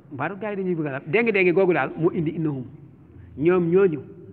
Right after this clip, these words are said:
dama ne muxraquuna dañuy lab laa wax. Mu jeex. Léegi nag bu muy defar gaal gi, wax naa la fu mu romb, gaa yi ne soppi na sarpaañ yi. Soppeeku na ko. Mooy defarkatu gaal.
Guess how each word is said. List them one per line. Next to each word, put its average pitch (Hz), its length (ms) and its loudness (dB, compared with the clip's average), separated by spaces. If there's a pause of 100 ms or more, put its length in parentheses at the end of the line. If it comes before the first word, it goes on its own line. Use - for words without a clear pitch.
(180)
dama 147 140 -4
ne 170 80 0
muxraquuna 165 500 -2
dañuy 151 200 -4
lab 143 160 -4
laa 135 180 -4
wax. 240 100 -12 (1800)
Mu 104 80 -12
jeex. 151 200 -4 (2250)
Léegi 185 280 2
nag 190 120 4
bu 180 60 0
muy 196 100 2
defar 196 200 0
gaal 175 200 2
gi, 170 40 -4
wax 185 120 -2
naa 185 100 2
la 170 60 -2
fu 180 80 -4
mu 214 80 -2
romb, 202 200 0 (540)
gaa 185 220 0
yi 185 60 2
ne 185 80 0
soppi 185 220 -4
na 170 80 0
sarpaañ 147 360 -2
yi. 92 160 -8 (480)
Soppeeku 175 340 -2
na 123 80 -8
ko. - 100 -16 (420)
Mooy 170 140 2
defarkatu 151 380 -2
gaal. 123 200 0